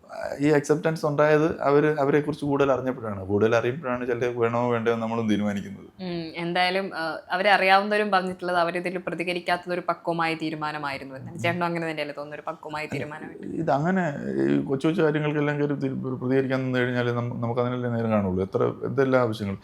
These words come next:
Speaker 1: അവർക്ക്, എനിക്ക് തോന്നുന്നു അവർക്ക് അതിനുള്ള സമയം കിട്ടിയിട്ടുണ്ടാവില്ല എന്നുള്ളതാണ്. ഇപ്പൊ ശരിക്കും പറഞ്ഞാൽ അവര് പല ഷൂട്ടുകളിലും കാര്യങ്ങളിലൊക്കെയാണ്. ഇപ്പൊ ഞാൻ തന്നെ ഇന്നലെ മറ്റോ ഒന്ന് വിളിച്ചിട്ട് പോലും എടുത്തില്ല. അത് വേറൊരു ആവശ്യത്തിനായിരുന്നു, വിളിച്ചിട്ട് പോലും കിട്ടിയില്ല. അപ്പോ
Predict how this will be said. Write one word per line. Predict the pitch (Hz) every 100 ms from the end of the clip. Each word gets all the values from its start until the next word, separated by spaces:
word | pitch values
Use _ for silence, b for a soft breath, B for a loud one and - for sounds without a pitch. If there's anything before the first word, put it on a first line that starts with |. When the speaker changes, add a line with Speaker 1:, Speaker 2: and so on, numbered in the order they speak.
| b b b -
Speaker 1:
അവർക്ക്, | - 147 180
എനിക്ക് | 175 139 151 165
തോന്നുന്നു | 165 160 143
അവർക്ക് | 110 120 123
അതിനുള്ള | 139 147 131
സമയം | 113 123 165
കിട്ടിയിട്ടുണ്ടാവില്ല | 220 156 107 117 113 104
എന്നുള്ളതാണ്. | 104 104 101 95 98
ഇപ്പൊ | 98 135
ശരിക്കും | 127 127 143
പറഞ്ഞാൽ | 117
അവര് | 113 110
പല | 110 104 123
ഷൂട്ടുകളിലും | 107 98 107 104 98
കാര്യങ്ങളിലൊക്കെയാണ്. | 92 95 95 90 95 92
ഇപ്പൊ | 98
ഞാൻ | 92 95 123
തന്നെ | 110 107 110 - b b b -
ഇന്നലെ | 127 143
മറ്റോ | 117 98
ഒന്ന് | 101 101
വിളിച്ചിട്ട് | 95 98 113
പോലും | 113 104 107 - _ -
എടുത്തില്ല. | 95 92
അത് | 95
വേറൊരു | 113 127 135
ആവശ്യത്തിനായിരുന്നു, | 127 127 120 104 127 -
വിളിച്ചിട്ട് | 214 - 135
പോലും | 127 123
കിട്ടിയില്ല. | 107 101 87 - _ b b -
അപ്പോ | 87 113 131 71